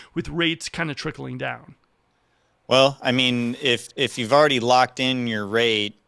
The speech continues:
Speaker 2: uh, you know, and the way that the builders, uh, purchase contracts are, your, uh, contingency removals are done within, like, the first couple of days. So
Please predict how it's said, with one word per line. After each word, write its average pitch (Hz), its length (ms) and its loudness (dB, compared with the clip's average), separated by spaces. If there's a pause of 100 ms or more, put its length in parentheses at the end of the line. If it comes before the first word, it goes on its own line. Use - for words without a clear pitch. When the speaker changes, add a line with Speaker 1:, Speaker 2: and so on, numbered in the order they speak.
Speaker 2:
uh, 104 360 0
you 107 240 -6
know, 101 280 -4
and 101 160 -8
the 101 80 -6
way 113 160 0
that 107 180 -2
the - 60 -8
builders, 107 800 -2
uh, 101 200 -2
purchase 127 420 -6
contracts 104 640 -4
are, 98 160 2
your, 110 480 -6 (240)
uh, 98 300 -4 (100)
contingency 120 720 -6
removals 101 640 -8
are 95 180 -6
done 101 320 -2
within, 101 280 -10
like, 95 160 -8
the - 80 -14
first - 320 -8
couple 95 320 -6
of 85 100 -10
days. 87 380 -4
So 95 360 0